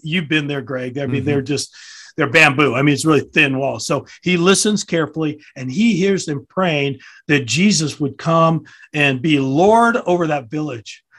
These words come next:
Speaker 1: That, once he heard that, he had enough. And he saw there's Christians. He takes a big stick, smashes the door in, starts beating the people, beats them out. The, the, the owners of that little hut there in that village are fined, told never to talk about Jesus again.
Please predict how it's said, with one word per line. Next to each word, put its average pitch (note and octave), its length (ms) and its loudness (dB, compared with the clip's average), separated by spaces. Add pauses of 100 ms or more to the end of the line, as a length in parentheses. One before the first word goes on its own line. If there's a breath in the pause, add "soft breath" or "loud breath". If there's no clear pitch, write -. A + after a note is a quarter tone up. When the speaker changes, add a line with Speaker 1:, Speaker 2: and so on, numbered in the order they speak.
(120 soft breath)
Speaker 1:
That, F3+ 280 2
once D#3 260 2
he A#3 80 0
heard F3+ 280 -2
that, E3 200 0
he D#3 140 -6
had D3 180 -6
enough. A#2+ 400 -4
And B2 140 -8
he C3+ 160 -6
saw D#3 240 0
there's D3 200 -2
Christians. - 300 -6 (160 loud breath)
He G3+ 140 0
takes F#3+ 260 0
a C3+ 60 -6
big D#3 240 -2
stick, D#3+ 440 -2
smashes F#3+ 720 -2
the E3+ 80 -8
door D3+ 360 -2
in, C#3+ 180 -8 (140)
starts D#3 320 0
beating G#3 380 4
the F#3 100 2
people, D#3 320 -2
beats E3+ 340 -6
them D3+ 160 -2
out. C#3 300 -4 (280 loud breath)
The, D3 100 2
the, C#3+ 600 2
the C#3+ 140 2
owners F3+ 420 4
of D#3 140 -2
that D3+ 180 -2
little D#3+ 300 0
hut D3 400 0
there C#3+ 240 -8
in D3+ 100 -4
that E3 140 -6
village C#3+ 280 -6
are B2 100 -10 (100)
fined, C3+ 420 -4 (220 loud breath)
told D3 340 2
never G3 440 2
to D3+ 140 -6
talk D#3 320 -4
about C3+ 260 -4
Jesus C3 440 -6
again. A#2 340 -8